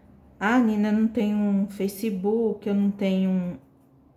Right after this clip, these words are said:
é, enfim." Se for só, tipo, um ou dois riscos, tranquilo, entendeu? Teve uma pessoa que me pediu um risco.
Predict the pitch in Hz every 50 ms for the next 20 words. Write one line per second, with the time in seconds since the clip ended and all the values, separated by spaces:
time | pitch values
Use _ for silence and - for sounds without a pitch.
0 | _ _ _ _ _ _ _ _ _ _ _ _ - - - 180 180 180 180 175
1 | 175 175 175 175 175 170 170 165 - - - - - 220 262 269 - - 202 185
2 | 165 175 - - - _ _ _ _ _ _ _ _ _ _ _ _ _ _ -
3 | - - - - - - - - - 311 330 330 392 381 381 - 311 285 277 -
4 | - - 269 262 - 254 240 240 - 247 254 262 254 240 208 220 226 220 220 196
5 | 185 214 208 247 277 285 - - - - 202 - - - - _ - - _ _
6 | _ _ _ _ _ _ _ _ _ - 277 302 330 403 - - 302 254 226 214
7 | 202 202 208 202 208 226 226 240 247 247 233 - - - - - - - 240 240
8 | 254 269 269 262 262 277 262 269 262 254 262 269 262 262 262 - 262 220 247 262
9 | 285 277 233 254 226 233 254 262 - - - 311 320 320